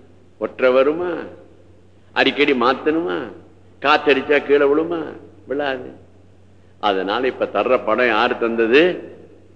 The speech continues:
சேக்கிழார். அப்படியே மனசுல வச்சுக்கணும். இல்ல, இதெல்லாம் அருமையான பகுதி. இதெல்லாம்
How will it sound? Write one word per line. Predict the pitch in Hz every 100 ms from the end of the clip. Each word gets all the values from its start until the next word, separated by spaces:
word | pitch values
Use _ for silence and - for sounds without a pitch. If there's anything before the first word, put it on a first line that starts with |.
| - -
சேக்கிழார். | - 117 123 120 113 104 90 - - - - - 98 90 85 - _ - - _ - - - _
அப்படியே | 104 - 98 98 98
மனசுல | 120 110 107 92
வச்சுக்கணும். | 87 90 - - - - - - - - - -
இல்ல, | 95 90 78 -
இதெல்லாம் | 92 117 127
அருமையான | 101 101 110 117 127 156
பகுதி. | 160 147 139 127
இதெல்லாம் | 117 101